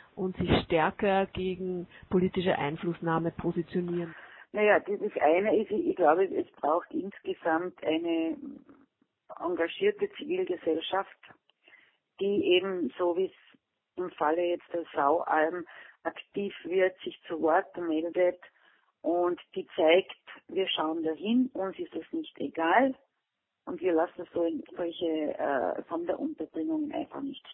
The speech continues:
Speaker 2: zu. Ob das dann auf Institutionen, die ohnehin, sage ich mal, eigentlich ein sehr gesichertes Dasein haben, dann abfärbt, ob die dann sich auch durchringen können, eine eigenständigere, emanzipiertere Haltung einzunehmen,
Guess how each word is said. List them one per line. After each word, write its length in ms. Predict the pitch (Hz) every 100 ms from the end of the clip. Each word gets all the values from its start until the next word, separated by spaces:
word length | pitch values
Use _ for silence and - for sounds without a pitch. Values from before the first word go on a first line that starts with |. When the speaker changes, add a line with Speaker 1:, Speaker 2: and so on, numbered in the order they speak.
| -
Speaker 2:
zu. 200 | 139 123 - _ _ _ _ _ - - - - - - -
Ob 220 | - 254 -
das 200 | 208 214 -
dann 180 | 185 156
auf 120 | - -
Institutionen, 1160 | 185 - 170 - 156 - - 143 208 254 180
die 120 | 170 -
ohnehin, 500 | 170 247 214 175 165
sage 160 | 175 160
ich 80 | 170
mal, 160 | 165 156
eigentlich 380 | - 170 -
ein 140 | - - -
sehr 140 | 165
gesichertes 640 | 165 - 240 240 202 185 -
Dasein 480 | - - - 320 311
haben, 220 | 311 294
dann 140 | 294 - -
abfärbt, 600 | 185 - - 147 139 -
ob 160 | 139 - -
die 160 | 220
dann 280 | 269 185 165
sich 260 | - - -
auch 180 | 160 -
durchringen 600 | - 202 - 170 170 -
können, 380 | - 156 160 156 - - -
eine 260 | 156 160 -
eigenständigere, 880 | 165 180 - 175 170 165 156 151
emanzipiertere 1040 | - 294 285 - - 202 254 220 175 170 170
Haltung 420 | - - - 160
einzunehmen, 640 | 135 160 170 160 160 160